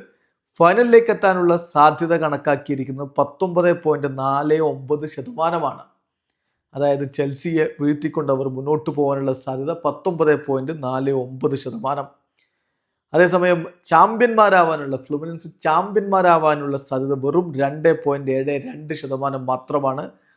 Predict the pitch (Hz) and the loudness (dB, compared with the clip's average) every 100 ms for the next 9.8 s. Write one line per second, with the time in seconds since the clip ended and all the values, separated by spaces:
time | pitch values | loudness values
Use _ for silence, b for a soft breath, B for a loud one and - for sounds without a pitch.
0 | _ 175 - 156 139 135 131 131 131 123 | _ -4 -2 -2 -2 -4 -6 -8 -10 -4
1 | 131 113 127 113 131 220 - _ _ _ | -6 -4 -8 -8 -14 -12 -14 _ _ _
2 | _ _ _ _ _ _ _ _ - 190 | _ _ _ _ _ _ _ _ -2 2
3 | 202 208 202 165 175 214 226 240 233 196 | 2 0 0 4 6 6 6 6 4 4
4 | 196 151 147 143 143 135 - 127 220 - | 4 4 0 0 0 0 -8 -12 -12 -16
5 | - _ _ _ _ 151 156 196 233 233 | -18 _ _ _ _ 0 4 6 6 4
6 | 208 - 175 185 226 214 185 175 170 - | 2 4 4 6 4 0 2 4 4 2
7 | 180 156 - - - 156 151 165 151 156 | 4 4 4 -10 -4 -2 -2 0 -2 -2
8 | 139 147 147 139 147 147 175 170 156 151 | -6 -6 -8 -2 -2 -2 -4 -4 -4 -6
9 | 147 135 135 135 151 139 143 | -6 -6 -8 -6 -4 -2 -2